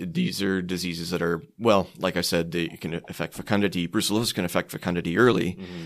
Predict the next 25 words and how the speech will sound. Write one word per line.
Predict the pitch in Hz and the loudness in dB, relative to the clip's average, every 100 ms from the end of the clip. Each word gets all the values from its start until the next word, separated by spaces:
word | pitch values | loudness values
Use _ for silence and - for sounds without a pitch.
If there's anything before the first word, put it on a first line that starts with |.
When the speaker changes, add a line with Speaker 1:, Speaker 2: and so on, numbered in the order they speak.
| - - | -14 -6
Speaker 1:
but, | - 92 90 90 - | 4 6 6 2 -2
uh, | 87 90 85 | 0 2 0
brucellosis | 87 87 87 82 | -2 -2 -2 -6
and | 85 | -8
tuberculosis | 78 110 110 92 85 85 87 | 0 2 4 2 0 -2 0
are, | 90 | 2
are | - 87 | 2 0
mainly | 87 92 87 | 0 0 -2
going | 87 - | -4 -4
to | 80 | -4
affect | 85 - 80 - - _ - | -4 -4 -4 -6 -20 _ -2
older | 90 85 80 76 | 0 0 -2 -4
animals. | - - - - - _ _ _ _ | -6 -8 -10 -12 -14 _ _ _ _
Speaker 2:
Yeah. | 160 110 - | -2 -2 -2
Okay. | 98 92 78 _ | -8 -6 -8 _
Okay. | 98 90 85 - - - - - | -10 -10 -10 -18 -20 -20 -8 2
Um, | 113 110 98 - - - _ - | 2 2 -4 -18 -20 -20 _ -12
now | 113 101 98 90 110 | -4 -2 -2 -6 -14
the, | 120 110 95 87 85 - _ _ _ _ _ _ - | -8 -4 -2 -4 -8 -14 _ _ _ _ _ _ -10
the | 104 | -6
bison | 98 104 104 98 | -4 -6 -8 -8
meat | 107 104 - | -8 -8 -12
enjoyer | 101 92 92 90 87 | -12 -6 -4 -4 -4
in | 90 90 | -8 -8
me | 90 | -6